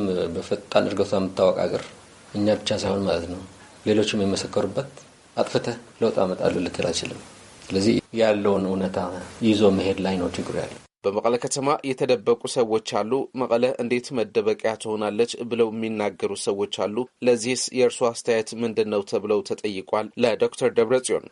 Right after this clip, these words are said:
Speaker 2: መቀለ እንደ ሌሎች ከተሞች ማህበራዊና ኢኮኖሚያዊ እንቅስቃሴ የሚካሄድባት ከተማ እንጂ መደበቂያ ዋሻ አይደለችም ያሉት ዶክተር ደብረጽዮን የፈለገ ሰው ግን መኖር የሚችልባት ከተማ ነች ብለዋል።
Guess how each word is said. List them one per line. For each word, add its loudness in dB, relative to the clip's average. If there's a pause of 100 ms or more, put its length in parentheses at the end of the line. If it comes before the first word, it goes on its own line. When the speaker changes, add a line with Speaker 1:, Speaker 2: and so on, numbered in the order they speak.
(140)
Speaker 2:
መቀለ 2 (180)
እንደ -2
ሌሎች 2
ከተሞች -2 (120)
ማህበራዊና 2
ኢኮኖሚያዊ 0
እንቅስቃሴ -4
የሚካሄድባት -2
ከተማ 0
እንጂ -2 (340)
መደበቂያ 2 (120)
ዋሻ 0
አይደለችም -2
ያሉት -2 (120)
ዶክተር 0
ደብረጽዮን 0 (120)
የፈለገ 2
ሰው 2
ግን -2 (180)
መኖር 2 (120)
የሚችልባት -2
ከተማ 0
ነች 0 (160)
ብለዋል። 0